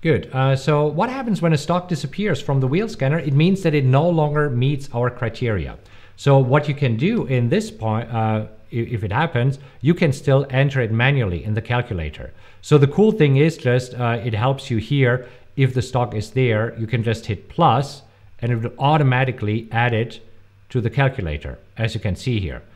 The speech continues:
Uh, if the stock disappeared, the criteria that we make at least thirty percent per year annualized have not been given, and you can just enter it here. So for example, you can enter pen,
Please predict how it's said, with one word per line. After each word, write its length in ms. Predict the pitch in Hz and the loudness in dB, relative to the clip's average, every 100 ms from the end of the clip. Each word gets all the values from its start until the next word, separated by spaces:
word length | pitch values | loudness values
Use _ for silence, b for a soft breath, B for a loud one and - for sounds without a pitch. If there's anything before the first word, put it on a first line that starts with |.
| b b - | b b -4
Uh, 200 | 117 120 | -2 0
if 140 | 143 143 | 0 0
the 80 | |
stock 300 | 139 160 143 | 0 0 0
disappeared, 600 | 147 135 135 - 135 147 | -2 -2 -4 0 0 0
the 60 | 139 | -4
criteria 960 | - 123 110 - 170 147 110 113 139 - - | -2 -2 -2 -2 0 2 0 0 -4 -8 -6
that 220 | 117 113 | -4 0
we 100 | 113 | 0
make 320 | 117 117 - | 0 -2 -4
at 160 | 113 110 | -2 0
least 560 | 113 156 131 131 135 - - | 0 0 0 -2 -6 -14 -4
thirty 220 | 131 123 | 0 0
percent 360 | 120 107 120 107 | -2 -4 -4 -2
per 80 | |
year 200 | 110 113 | -2 -2
annualized 580 | 117 123 135 107 104 110 - B B B | -2 0 0 0 -2 -4 -8 B B B
have 160 | 123 | 0
not 240 | 120 120 - | 2 0 0
been 160 | 110 | -2
given, 400 | 107 139 117 123 135 | 2 2 0 -2 -2
and 80 | |
you 60 | 156 | -2
can 140 | 156 | 0
just 220 | 143 131 - | 0 -2 -2
enter 300 | 120 135 117 | -2 -2 -4
it 120 | 98 | -6
here. 280 | - 110 85 | -4 -4 -2
So 200 | 117 92 | -6 -6
for 200 | - 110 | -4 -4
example, 420 | 101 107 104 104 | -2 -2 -2 -4
you 80 | 95 | -6
can 180 | 110 | -4
enter 280 | 101 98 90 | -2 -4 -6
pen, 400 | - 123 120 120 | -4 -2 0 -2